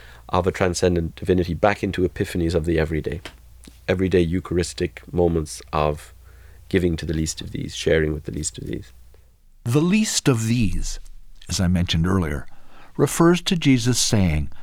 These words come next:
Speaker 2: that whatever is given to those in need, to the least of these my brothers, is given to him. It's a passage which Richard Carney thinks should have prevented the followers of Christ from ever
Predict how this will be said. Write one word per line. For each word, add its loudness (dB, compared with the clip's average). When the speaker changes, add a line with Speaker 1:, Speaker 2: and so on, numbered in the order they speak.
Speaker 2:
that -2
whatever 0
is 4
given 4
to 6
those 4
in 2
need, 0
to -2
the 0
least 2
of 0
these 2
my 4
brothers, 0
is 2
given 2
to 2
him. 2
It's 2
a 6
passage 2
which -2
Richard 0
Carney 4
thinks -4
should 0
have 0
prevented 2
the 2
followers 2
of -8
Christ 0
from -6
ever 2